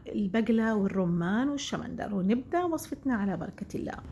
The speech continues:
عندي هاي بالبداية حبوب الكينوا، معروفة الكينوا بقيمتها الغذائية العالية. شوفوا كيف بتكون، في منها أنواع، منها لونها الأبيض ومنها الأسود ومنها الأحمر. هذا أنا جبته ميكس منوع كل الألوان مع بعض.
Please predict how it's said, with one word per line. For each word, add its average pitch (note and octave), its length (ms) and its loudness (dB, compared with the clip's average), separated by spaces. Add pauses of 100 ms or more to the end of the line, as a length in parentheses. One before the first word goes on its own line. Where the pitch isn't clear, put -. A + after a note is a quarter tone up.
(560)
عندي D#4 240 4
هاي C4 120 6
بالبداية G3 480 4
حبوب A3+ 680 2
الكينوا، F#3 680 0 (420)
معروفة A#3 500 4
الكينوا B3+ 580 2
بقيمتها G#3+ 540 2
الغذائية F#3+ 540 0
العالية. F#3+ 520 0 (420)
شوفوا D4 300 -2
كيف - 160 2
بتكون، G#3 400 4
في C#4+ 180 2
منها D#4 320 2
أنواع، G3 360 4
منها F#3 260 4
لونها F3+ 420 2
الأبيض D4 420 2
ومنها F#3+ 320 4
الأسود B3+ 500 0
ومنها G#3 300 4
الأحمر. - 500 -2 (440)
هذا E4 160 8
أنا A3+ 100 8
جبته B3+ 540 2
ميكس A3 380 0
منوع A3 380 6
كل A3 220 2
الألوان F3 360 0
مع A3 160 2
بعض. - 340 -8